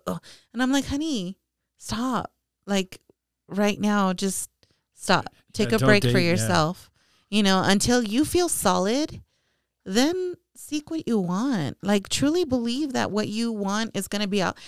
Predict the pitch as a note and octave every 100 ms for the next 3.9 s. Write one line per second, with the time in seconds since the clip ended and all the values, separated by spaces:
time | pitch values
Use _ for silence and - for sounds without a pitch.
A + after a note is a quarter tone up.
0 | - - F#4 - A#3+ G3+ F#3+ F3+ F3 D3
1 | - - E3+ D#3+ - - F3 G3+ A#3+ C4+
2 | B3+ F#3+ G3+ D4 - - - G3+ A3+ B3+
3 | A3 F#3+ F3 B3 - - F#2+ -